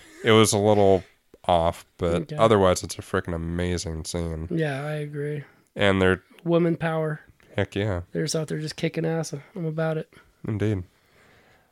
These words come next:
Speaker 1: Um, and Sam approves again, 'cause he's just sitting there chilling on a stump
Speaker 2: Oh, that's
Speaker 1: with the
Speaker 2: right.
Speaker 1: jack-o'-lantern behind him.
Speaker 2: Well, what's he gonna do to werewolves?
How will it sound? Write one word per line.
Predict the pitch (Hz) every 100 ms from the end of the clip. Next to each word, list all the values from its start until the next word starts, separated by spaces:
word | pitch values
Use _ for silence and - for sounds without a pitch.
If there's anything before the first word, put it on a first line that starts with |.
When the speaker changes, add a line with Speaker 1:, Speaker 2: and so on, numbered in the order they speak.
| -
Speaker 1:
Um, | 104 104 101 98 92 98 - 101 - -
and | 104 101 95 95 -
Sam | 113 98
approves | 90 - 90 92
again, | 85 82 78 -
'cause | 95
he's | 98 92
just | - 92
sitting | - 101 95
there | 90
chilling | - 95 90 87
on | 85
a |
stump | 85 - 90 85 - _ -
Speaker 2:
Oh, | 208
that's | 214 98 208
Speaker 1:
with | 214
the |
Speaker 2:
right. | 240 202 120 - - -
Speaker 1:
jack-o'-lantern | 104 95 92 - 87 82 82
behind | 82 85 82 80
him. | 78 87 _
Speaker 2:
Well, | 185 202
what's | 208
he | 226
gonna | 214 214
do | 202 214
to | 196
werewolves? | 208 220 135 123 123 -